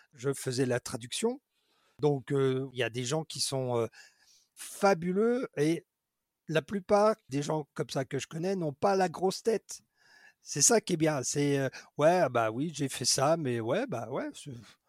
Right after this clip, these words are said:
bah, ils mettent ça sur le compte de, « Ouais, bah j'ai fait ça parce que ça me plaisait, c'est la passion. » Mais non, mais tu te rends pas compte du truc que tu, t'as fait un truc il y a trente ou quarante ans et c'est, ça tient toujours le, le, le défi du temps maintenant. Enfin,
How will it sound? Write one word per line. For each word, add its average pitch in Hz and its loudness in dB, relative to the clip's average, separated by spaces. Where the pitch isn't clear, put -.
bah, 160 0
ils 208 -2
mettent 196 4
ça 262 2
sur 196 -2
le 170 2
compte 202 -2
de, « 165 0
Ouais, 160 2
bah 139 -4
j'ai 123 -8
fait 127 -8
ça 185 0
parce 143 -8
que 139 -8
ça 127 -4
me 131 -10
plaisait, 196 0
c'est - -4
la 131 -4
passion. » 208 -2
Mais 135 -6
non, 190 -2
mais 127 -4
tu - -16
te - -18
rends 185 -2
pas 190 2
compte 247 -2
du 190 -2
truc - -10
que 202 -10
tu, 190 -12
t'as 156 2
fait 233 -4
un 220 0
truc - -6
il 170 0
y - 2
a 147 -2
trente 226 2
ou 254 -8
quarante 175 2
ans 240 2
et 160 0
c'est, 185 2
ça 190 0
tient 220 -2
toujours 196 0
le, 175 2
le, 151 -2
le 135 -2
défi 180 -4
du 180 -10
temps 226 2
maintenant. 180 -4
Enfin, 165 2